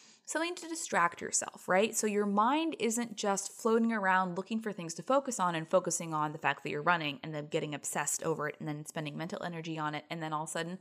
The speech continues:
it's out of energy and it wants to go home. So zoning out,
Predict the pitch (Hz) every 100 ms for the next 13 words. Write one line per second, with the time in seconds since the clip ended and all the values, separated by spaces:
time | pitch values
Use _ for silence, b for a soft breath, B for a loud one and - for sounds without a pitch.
0 | b b b b _ 247 254 262 285 320
1 | 202 151 139 - 170 - 160 - - 190
2 | 202 135 - _ _ _ _ _ _ _
3 | _ _ _ b b b b b b -
4 | 190 170 262 294 294 285 269 -